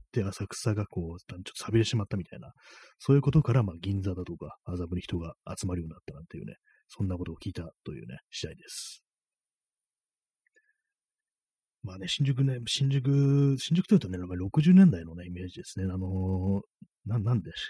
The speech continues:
したっけ？結構有名な、なんかあの、ちょっとヒッピーとかが集まりそうなね、なんかそういう、ね、あのー、ジャズ喫茶とかなんかそういうのかな？なんかよくわかんないですけども。と、なんか、あれですよね。あの、森山大道とかがね、なんか写真をこう撮っ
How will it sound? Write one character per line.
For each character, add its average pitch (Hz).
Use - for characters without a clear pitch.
し -
た -
っ -
け？ -
結 -
構 92
有 120
名 135
な、 123
な 120
ん 107
か 87
あ 85
の、 85
ち -
ょ 85
っ -
と 107
ヒ -
ッ -
ピ 98
ー -
と 90
か 87
が 90
集 101
ま 101
り 104
そ -
う -
な 87
ね、 87
な 92
ん -
か 92
そ -
う 95
い 95
う、 92
ね、 95
あ 85
の 85
ー、 -
ジ -
ャ -
ズ 98
喫 131
茶 -
と 92
か 85
な 90
ん -
か -
そ 110
う 101
い -
う 87
の 82
か 62
な？ 67
な -
ん -
か 92
よ 95
く -
わ 90
か 98
ん 95
な 82
い -
で -
す -
け 90
ど 85
も。 69
と、 98
な 95
ん 95
か、 85
あ 104
れ 107
で 113
す -
よ 80
ね。 85
あ 85
の、 85
森 107
山 151
大 135
道 87
と 90
か 87
が 82
ね、 90
な 95
ん 95
か 92
写 -
真 110
を 98
こ 101
う 92
撮 -
っ -